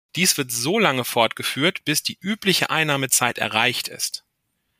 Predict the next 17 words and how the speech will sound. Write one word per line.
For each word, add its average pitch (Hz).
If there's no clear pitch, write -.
Am 110
besten 160
benutzt 170
man 147
für -
die 127
Anpassung 135
eine 120
Medikamentenuhr, 120
die 123
bei 120
jeder 139
Medikamenteneinnahme 139
um 127
zwei 127
Stunden -
vor- 165